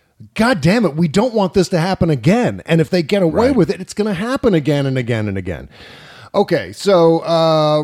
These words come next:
Speaker 1: Rod Rosenstein sent Mueller a classified memo in August twenty seventeen. This is kind of some good news. Uh,
Speaker 2: Mm-hmm.
Speaker 1: authorizing him to investigate allegations that Paul Manafort was, quote unquote,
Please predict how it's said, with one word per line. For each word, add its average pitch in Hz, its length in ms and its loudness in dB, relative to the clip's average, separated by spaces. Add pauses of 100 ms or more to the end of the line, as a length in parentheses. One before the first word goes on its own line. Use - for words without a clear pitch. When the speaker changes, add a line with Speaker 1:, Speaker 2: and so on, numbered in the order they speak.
(100)
Speaker 1:
Rod 254 140 0
Rosenstein 156 540 0
sent 156 260 0
Mueller 143 460 2
a 113 120 -6
classified 147 640 0
memo 131 340 0
in 120 60 -6
August 127 360 -2
twenty 123 240 -2
seventeen. 127 460 -2
This 285 120 0
is 320 120 -6
kind 214 180 0
of 160 80 2
some 143 160 0
good 120 220 0
news. 98 280 -10 (380)
Uh, 143 280 0
Speaker 2:
Mm-hmm. 147 120 -6
Speaker 1:
authorizing 185 600 0
him 151 140 2
to 143 160 2
investigate 147 580 0
allegations 131 580 -2
that 120 160 -2
Paul 135 220 0
Manafort 131 560 -2
was, 127 280 0
quote 196 360 0
unquote, 180 500 -2